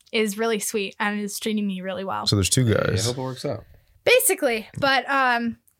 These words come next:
Speaker 1: also not the point. Um, <laughs> the point is, is that I have a half and half music stack right now of really, really happy, but also, like, kind of really sad. So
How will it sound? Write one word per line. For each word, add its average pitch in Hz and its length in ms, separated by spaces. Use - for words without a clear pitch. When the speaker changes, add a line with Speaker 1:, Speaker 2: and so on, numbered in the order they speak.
Speaker 1:
also 554 340
not 403 160
the 415 80
point. 359 440
Um, 320 360
<laughs> - 80
the 359 460
point 427 220
is, 392 180
is 339 140
that 269 340
I 277 400
have 285 320
a 262 220
half 226 280
and 285 100
half 277 440
music 247 320
stack 220 300
right 220 180
now 220 300
of 214 180
really, 370 280
really 403 200
happy, 359 480
but 262 160
also, 269 340
like, 233 280
kind 220 260
of 220 100
really 226 220
sad. 226 500
So 220 460